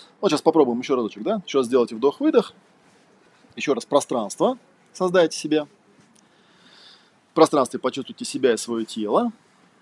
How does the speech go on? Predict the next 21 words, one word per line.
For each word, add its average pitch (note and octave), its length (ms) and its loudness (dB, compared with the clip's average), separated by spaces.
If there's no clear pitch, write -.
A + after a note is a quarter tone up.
<clears throat> - 1700 -8
И A#3+ 120 -4
попробуем G3 400 8
в C#3 60 -2
настоящем D#3 520 4
времени A2+ 300 -4
поработать, F#3+ 640 -4
да, E3+ 180 -4
попробуем E3+ 420 -4
поискать. D#3 460 -4
Вот - 80 -6
я C#3+ 80 2
напомню, D3 320 -2
да, C#3+ 100 2
чем C#3+ 360 -4
отличается B2 460 -2
прошлое F3 500 0
от B2 120 -8
настоящего, C3 640 -4
от A#2 60 -6
будущего. A#2 420 -12